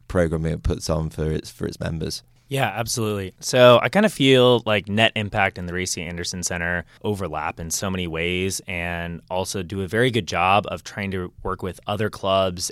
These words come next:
Speaker 2: and other people across campus in ways that many other clubs don't do as much, which is why it's been so enriching to me. So in my first year, I was a first year representative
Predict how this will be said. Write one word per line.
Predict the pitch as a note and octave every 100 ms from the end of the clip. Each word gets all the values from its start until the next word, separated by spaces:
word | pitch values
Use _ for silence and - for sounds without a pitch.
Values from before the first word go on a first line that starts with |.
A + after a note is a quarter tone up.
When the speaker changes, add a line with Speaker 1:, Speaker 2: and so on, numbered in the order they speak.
| -
Speaker 2:
and | F2 F2 -
other | G2 F#2+
people | - F#2+ G2+
across | E2+ - F#2 -
campus | - A2 G#3+ G#3+ -
in | A#2+
ways | G#2+ G#2 G2
that | F#2+ F2+ - - - _
many | F3 G#3
other | B2+
clubs | A2+ A2 G2+ E2+ E2+
don't | - F#2+ F#2+
do | E2+ F2+ F2+ -
as | F2 D#2+
much, | E2+ D#3 -
which | G#2+ G2
is | E2+
why | F#2 F2
it's | E2
been | - E2
so | E2 G2
enriching | E2 D#2+ D#2+ D#2+ D#2
to | -
me. | D#2 C#2+ - - -
So | -
in | A#2+
my | A#2
first | - D3 -
year, | C3+ B2+ A2+
I | G#2+
was | F#2+
a |
first | F#2 - A#2 -
year | A2+
representative | G#2 G2+ - F#2+ F#2 F#2+ F#2 F#2+ G2 F#2+ F#2